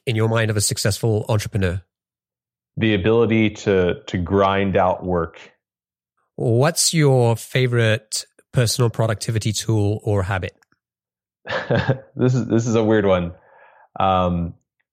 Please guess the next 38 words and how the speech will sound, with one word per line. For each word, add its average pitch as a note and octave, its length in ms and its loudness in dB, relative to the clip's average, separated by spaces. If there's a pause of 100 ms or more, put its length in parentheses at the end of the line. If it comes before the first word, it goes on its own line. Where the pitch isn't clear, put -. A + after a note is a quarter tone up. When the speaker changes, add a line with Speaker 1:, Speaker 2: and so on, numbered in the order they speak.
(200)
Speaker 2:
basically, A2+ 840 2 (140)
when, G2+ 520 0
when G#2 180 0
everyone A#2+ 380 2
leaves G#2+ 240 0
the G2 140 0
office, F#2+ 580 -2 (580)
uh, F2 320 2
I G#2 220 0
have G2+ 200 0
a, F#2+ 120 2
a F#2+ 140 -8
pretty A2+ 280 -4
nice G2 240 0
speaker G#2 360 -2
system F2+ 580 -2 (400)
set G2+ 260 0
up F#2 340 0
that F#2+ 140 2
I F#2 120 2
just F#2 260 -4
crank G#2 340 -4
up, F#2+ 240 0
uh, F2+ 360 2 (360)
a, F#2 260 0 (840)
a G2 220 2
D A#2+ 200 2
J G#2+ 220 2
called G2 280 0
Mayan G2+ 360 0
Warrior F#2+ 540 -2
who G#2 100 -6
performs G2 480 -2
at F#2+ 100 -2
Burning G2 300 0
Man F#2 220 0
every F2+ 200 0
year. F2 380 0